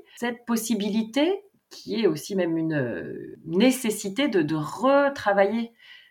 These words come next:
le matériau, de réécrire, de remanier, d'élaguer, et cetera. Je me suis rendu compte que c'est, ça correspondait plus à ma personnalité. Disons que,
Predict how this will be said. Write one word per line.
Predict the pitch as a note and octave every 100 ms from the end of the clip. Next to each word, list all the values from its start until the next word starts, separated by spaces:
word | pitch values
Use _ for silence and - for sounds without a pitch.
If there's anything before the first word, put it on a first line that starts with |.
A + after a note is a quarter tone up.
| _
le | F3
matériau, | F3+ - F#3+ F#3+ A3+ A#3 - -
de | D#3+
réécrire, | D3 A3 A#3 A#3 A#3 - A3+ A3+ A3+ A3 A3+ - -
de | C#3+
remanier, | C#3+ G#3+ G3+ F#3+ G3 G3+
d'élaguer, | G3 G3 F#3+ F3+ F3+ G#3+ A3
et | G3
cetera. | E3+ E3+ E3 A3 D4+ - - - - _
Je | -
me | E3+
suis | E3
rendu | F#3+ G3
compte | G3+ C#4
que | A3+
c'est, | G#3 G3+
ça | -
correspondait | F#3 G#3 G3+ - G#3 G3+
plus | G3+ - E4 E4+ - - - -
à | E3
ma | F3 E3
personnalité. | E3 F#3+ F#3+ F#3 F3 F3 E3+ A#3+ D#4 - _ _
Disons | E3+ E3+ A3+
que, | - F3+ E3+ D#3+ D#3+ D#3 D#3 D3+ D3 D3+